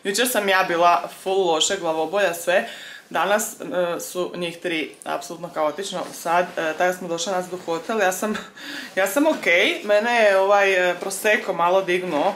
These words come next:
par čaša i sad sam odjednom kao super. Hoćemo otvorit, da vidimo. Ok, imamo kokice smo dobili. A,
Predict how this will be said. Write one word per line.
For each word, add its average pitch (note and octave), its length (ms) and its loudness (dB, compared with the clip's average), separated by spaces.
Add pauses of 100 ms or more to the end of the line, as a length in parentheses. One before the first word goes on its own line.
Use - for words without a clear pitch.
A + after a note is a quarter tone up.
(580)
par G3 220 0
čaša F#3 420 2
i G#3+ 80 2
sad G#3+ 180 -6
sam A3+ 120 -4
odjednom F#3 320 0
kao G3+ 120 -2
super. F3+ 320 -6 (300)
Hoćemo C4+ 220 2
otvorit, A3+ 340 -2 (340)
da A3+ 80 -6
vidimo. F3+ 260 -6 (1500)
Ok, C#4+ 120 -4
imamo A#3+ 300 2 (880)
kokice F#3 400 -4
smo G#4+ 200 -4
dobili. B4 440 0 (1600)
A, A3+ 40 2